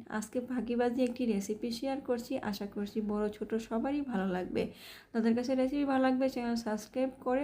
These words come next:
অবশ্যই পাশে থাকবেন। প্রথমে একটি কড়াই বসিয়ে দিলাম, যে কোনো কড়াই এখানে ব্যবহার করতে পারবেন। তারপরে সামান্য পরিমাণ, একবারে সামান্য পরিমাণ তেল দিয়ে দিচ্ছি, আর এখানে সামান্য পরিমাণ লবণ দিয়ে দিচ্ছি, আর দিয়ে দিচ্ছি হাফ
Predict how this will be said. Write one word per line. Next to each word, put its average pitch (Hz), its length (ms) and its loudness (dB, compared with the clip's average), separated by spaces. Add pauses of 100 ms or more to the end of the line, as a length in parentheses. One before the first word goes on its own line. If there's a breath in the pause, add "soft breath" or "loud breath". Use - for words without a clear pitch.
অবশ্যই 214 600 -2
পাশে 214 240 -4
থাকবেন। - 480 -6 (460 loud breath)
প্রথমে 269 440 0
একটি 262 200 -2
কড়াই 208 300 2
বসিয়ে 214 440 0
দিলাম, 254 360 4
যে 277 140 2
কোনো 277 240 2
কড়াই 233 300 6
এখানে 226 320 2
ব্যবহার 180 400 0
করতে 190 320 -6
পারবেন। - 400 -4 (400 loud breath)
তারপরে 233 460 0
সামান্য 294 500 2 (180)
পরিমাণ, 233 340 8 (100)
একবারে 202 440 0 (140)
সামান্য 233 460 -2
পরিমাণ 254 460 2
তেল 262 260 2
দিয়ে 269 220 2
দিচ্ছি, 247 280 -4 (120)
আর 202 360 2
এখানে 247 360 0 (600 loud breath)
সামান্য 269 440 4
পরিমাণ 277 360 4 (100)
লবণ 214 280 4
দিয়ে 185 200 2
দিচ্ছি, 190 280 -2
আর 196 180 2
দিয়ে 254 160 4
দিচ্ছি 254 320 0
হাফ 208 300 -2